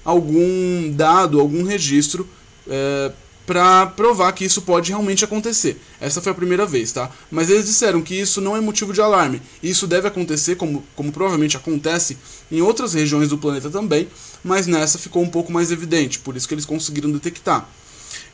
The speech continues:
E aí, por conta disso, eles acreditam que pode ter criado alguma zona de subducção.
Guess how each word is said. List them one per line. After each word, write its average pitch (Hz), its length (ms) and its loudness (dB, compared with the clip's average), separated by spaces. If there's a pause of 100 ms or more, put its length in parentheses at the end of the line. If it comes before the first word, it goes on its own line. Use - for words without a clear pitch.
(240)
E 160 420 4
aí, 190 400 2
por 180 240 -4
conta 202 300 0
disso, 147 420 -2
eles 156 200 0
acreditam 170 360 -4
que 185 140 -6
pode 160 420 -2
ter 190 100 -2
criado 165 400 0
alguma 165 280 0
zona 143 220 -2
de 147 80 -4
subducção. 151 760 -2